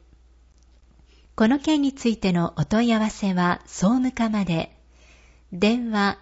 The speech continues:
三二八零零零、ファックス三二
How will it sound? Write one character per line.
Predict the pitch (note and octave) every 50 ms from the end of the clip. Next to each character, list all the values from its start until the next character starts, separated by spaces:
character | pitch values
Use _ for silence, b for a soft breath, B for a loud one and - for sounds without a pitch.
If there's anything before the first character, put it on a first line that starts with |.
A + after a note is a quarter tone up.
| - -
三 | - - - A3 A3 C4 C4 B3+ B3+
二 | B3 B3 A#3 G#3+ F#3+ E3+ b b b b b b b
八 | b - G#3+ - - - C4+ C4+
零 | C4+ C4+ B3+ A3+ F#3+ - - - _ _ _ -
零 | E3+ F#3+ G3 G3 F#3
零、 | F#3 F#3 F3 E3 D#3 - - b b b b b b b b b b b
フ | - A#3
ァ | A3+
ッ | A#3
ク | - - -
ス | - - - F3 F3 - - - _ _
三 | - - - - G#3 B3 C4+ C4+ C4
二 | C4 B3 B3 A3+ G3 D#3 -